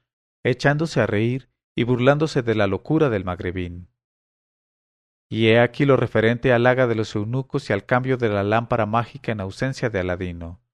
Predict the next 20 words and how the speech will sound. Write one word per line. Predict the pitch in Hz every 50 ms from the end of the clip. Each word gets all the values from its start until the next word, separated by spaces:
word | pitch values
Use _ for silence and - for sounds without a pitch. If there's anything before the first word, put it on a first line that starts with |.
| _ _ _ _ _ _ _ _ _ _ _ _ _ _ _ _
En | - 131 123
cuanto | - 143 139 - 143
al | 139 135
mago, | 139 143 147 151 147 196 190 180 - _ _ _ _ -
echó | - - - - 117
a | 120 120
correr | - 147 131 139 139 139
enseguida, | 143 143 - 135 113 120 131 127 117 104 -
tirando | - 123 123 123 131 139 143 139
el | 131
cesto | - - 151 147 147 - 143 -
con | - 123
su | - - 127
contenido | - - 117 104 - 107 117 127 139 143 151 143
a | 131
la | 117 -
cabeza | - 104 107 120 120 - 143
de | 120 117
los | 107 101 -
pilluelos | - 110 98 101 117 123 131 135 143 147 143 - _